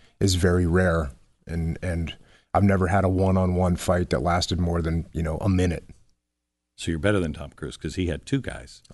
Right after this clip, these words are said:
Speaker 1: I'm not sure
Speaker 2: He
Speaker 1: how
Speaker 2: was
Speaker 1: good Tom Cruise is.
Speaker 2: <laughs> Okay. Um, uh, M M A. Tell me about, first of all, your Brazilian Jiu-Jitsu.
Speaker 1: Brazilian Jiu-Jitsu, yeah.
Speaker 2: What's the difference?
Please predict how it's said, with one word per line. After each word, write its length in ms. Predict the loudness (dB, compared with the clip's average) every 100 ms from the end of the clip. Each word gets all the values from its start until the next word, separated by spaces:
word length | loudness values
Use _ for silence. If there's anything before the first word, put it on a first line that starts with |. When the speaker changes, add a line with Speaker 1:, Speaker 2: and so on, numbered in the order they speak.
| -20 -8
Speaker 1:
I'm 140 | -2 0
not 180 | 0
sure 200 | 0 0
Speaker 2:
He 60 | 2
Speaker 1:
how 100 | 2
Speaker 2:
was 100 | 0
Speaker 1:
good 220 | -2 -4 -8 -2
Tom 260 | 0 0
Cruise 320 | 0 0 0
is. 400 | -2 0 -2 -2 -6
Speaker 2:
<laughs> 60 | -12 -12 -18 -20 -20 -6 -2 0
Okay. 240 | 0 0 -6 -10 -20 -20 -20 -20 -2
Um, 320 | 0 2 0 -4 -12 -20 -20 _ -16
uh, 60 | -10 -10 -8 0
M 160 | 4 4
M 160 | 4
A. 240 | 0 -4 -16 _ _ _
Tell 160 | 0 2
me 120 | 4
about, 180 | 4 4
first 220 | 2 2
of 60 | 0
all, 100 | 2
your 160 | 2
Brazilian 880 | 4 2 2 2 4 4 4 4 2
Jiu-Jitsu. 540 | 2 0 2 0 0 0
Speaker 1:
Brazilian 220 | 2 2
Jiu-Jitsu, 320 | 2 0 0
yeah. 160 | 0 -2
Speaker 2:
What's 260 | -2 -2
the 80 | -4
difference? 460 | -6 -6 -14 -16